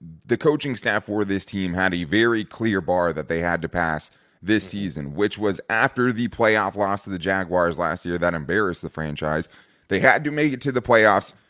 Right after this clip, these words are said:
Speaker 1: and they had to win a game in the playoffs. That was the bare minimum for this team. And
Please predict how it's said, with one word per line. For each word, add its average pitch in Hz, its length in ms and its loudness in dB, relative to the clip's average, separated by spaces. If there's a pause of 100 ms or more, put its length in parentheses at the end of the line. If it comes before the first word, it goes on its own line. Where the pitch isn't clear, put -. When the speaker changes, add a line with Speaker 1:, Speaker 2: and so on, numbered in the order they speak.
(260)
Speaker 1:
and 107 140 0
they 95 60 0
had 107 240 2
to 104 60 0
win 95 280 0
a 90 60 -2
game 85 280 -2
in 76 80 -6
the 76 80 -4
playoffs. - 460 -6
That 147 240 6
was 127 300 2 (500)
the 135 160 4
bare 123 280 6
minimum 95 560 -2
for 107 280 0
this 98 240 -2
team. 107 340 -2
And 160 340 -2